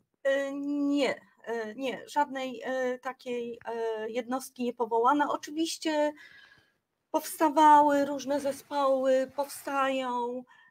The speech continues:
y, część z nich przedstawia, y, mm, takie rozwiązania, które nie są przyjmowane.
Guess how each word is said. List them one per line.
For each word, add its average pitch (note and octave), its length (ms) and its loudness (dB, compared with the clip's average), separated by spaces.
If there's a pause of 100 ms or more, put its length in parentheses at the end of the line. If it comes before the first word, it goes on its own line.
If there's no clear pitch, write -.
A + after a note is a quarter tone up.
(120)
y, B3 240 -4
część D4+ 460 -4
z B3+ 120 -14
nich C#4 380 -6
przedstawia, B3+ 1080 -2
y, - 840 -6
mm, B3 580 -6 (420)
takie B3+ 600 0
rozwiązania, B3+ 840 -2
które B3 480 -4
nie C4 220 4
są C4+ 240 0
przyjmowane. B3+ 1080 -2